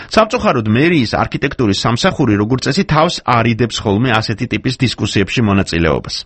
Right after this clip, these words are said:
ადამიანები, რომლებიც თბილისის ურბანულ განვითარებაზე აგებენ პასუხს, ხშირად აღნიშნავენ ქალაქის განვითარების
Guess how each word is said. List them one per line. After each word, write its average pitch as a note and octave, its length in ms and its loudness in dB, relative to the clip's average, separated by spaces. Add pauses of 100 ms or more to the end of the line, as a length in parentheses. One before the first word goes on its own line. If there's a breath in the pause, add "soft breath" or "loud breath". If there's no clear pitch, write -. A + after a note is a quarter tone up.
(420 loud breath)
ადამიანები, G3+ 640 2
რომლებიც A2+ 420 0
თბილისის C3+ 440 0
ურბანულ C3 460 2
განვითარებაზე A#2 800 0
აგებენ F2 420 -2
პასუხს, F3 420 -2
ხშირად G3+ 320 0
აღნიშნავენ G2+ 600 0 (340 loud breath)
ქალაქის D#3 480 0
განვითარების A2+ 720 0